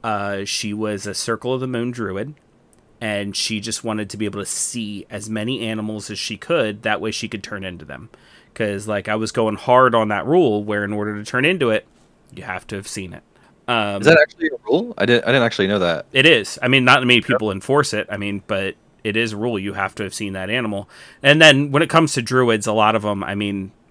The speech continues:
Speaker 1: it's really easy to write into your backstory that you've seen an animal.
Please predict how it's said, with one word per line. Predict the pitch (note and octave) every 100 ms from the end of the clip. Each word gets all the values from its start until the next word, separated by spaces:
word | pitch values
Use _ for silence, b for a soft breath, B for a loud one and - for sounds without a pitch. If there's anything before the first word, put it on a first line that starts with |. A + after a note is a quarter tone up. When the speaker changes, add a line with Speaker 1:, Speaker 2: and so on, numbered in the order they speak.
| _ _ _ -
Speaker 1:
it's | G2+ - -
really | A2+ G#2 F2+
easy | G#2 G2 F#2+
to | F#2+
write | G2 F#2+
into | F#2+ -
your | F2+
backstory | G2 G2 - - F#2 F#2
that | -
you've | G2 -
seen | G2 F#2+
an | G2+
animal. | D#3 C3+ A2